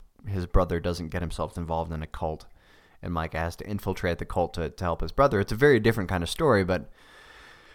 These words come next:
tonally it's sort of this si-, similar along Nail Gun Messiah in that, that Micah has to make some sacrifices to help a member of his family. And so that's the kind of thing I'm talking about with keeping a series fresh, is that I want to keep the theme related the same,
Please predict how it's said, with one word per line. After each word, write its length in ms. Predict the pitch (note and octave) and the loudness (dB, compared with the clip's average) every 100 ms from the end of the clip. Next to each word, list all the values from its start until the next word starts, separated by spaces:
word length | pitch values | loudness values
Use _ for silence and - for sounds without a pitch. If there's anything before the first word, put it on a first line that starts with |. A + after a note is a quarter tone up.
| _ _ | _ _
tonally 560 | - D#3 D#3 B2 G2+ F#2 | 10 12 12 6 4 2
it's 120 | F2+ | 0
sort 280 | - A2 G2 | 0 2 2
of 80 | F2 | 2
this 160 | F2+ | -2
si-, 240 | - G2 F2 | -2 -4 -4
similar 400 | - G#2+ G2+ F#2 | 0 2 4 4
along 260 | F2+ F2+ | 4 2
Nail 140 | E2+ E2+ | 0 0
Gun 160 | E2+ | 0
Messiah 400 | E2+ - E2+ E2 | -2 0 0 2
in 80 | E2 | 0
that, 200 | D#2+ D#2+ - | -2 -4 -6
that 180 | D#2+ | -6
Micah 340 | E2 F2+ G2 F2+ | 0 0 0 0
has 220 | F#2 F2 | 0 -2
to 80 | - | -2
make 200 | F2 E2 | -2 -2
some 160 | F#2 E2+ | -4 2
sacrifices 720 | G#2 G#2 G2 - E2 - F#2 | 2 2 0 0 0 -2 -6
to 120 | - | -4
help 200 | F2 E2 | -2 0
a 60 | E2 | 0
member 300 | D#2+ D#2+ D#2 | -2 -4 -4
of 80 | D#2+ | -6
his 160 | E2 | -10
family. 460 | - B2 A2+ E2+ C#2+ - - _ _ | -2 0 2 0 -4 -10 -16 _ _
And 80 | G#2 | -6
so 120 | - | 0
that's 180 | A2+ A#2 | 4 2
the 60 | - | 2
kind 180 | D3 B2+ | 0 2
of 60 | |
thing 120 | B2+ | 2
I'm 80 | G2 | 0
talking 360 | - D3+ - A2 | 4 2 4 2
about 120 | F#2 | 2
with 100 | F2+ | 0
keeping 280 | - A2+ G2 | 2 4 4
a 60 | F#2+ | 2
series 300 | - F2+ - | -2 -2 0
fresh, 360 | - C3 B2+ | 4 4 4
is 120 | G2 | 0
that 100 | F#2+ | 2
I 120 | F#2 F#2 | 4 4
want 300 | G2 G#2 - | 2 0 0
to 520 | G#2 F#2+ F#2 F#2 F2 | 0 2 2 2 -2
keep 260 | - G2+ - | -4 -6 -4
the 100 | F2 | -6
theme 560 | - C#3 C#3+ C#3 C3+ | -2 2 4 4 2
related 480 | G#2+ F#2+ F#2+ F#2 F#2 | 0 2 2 2 0
the 40 | F#2+ | -2
same, 540 | - F2+ E2+ E2 F2 | -2 -2 -2 -2 -4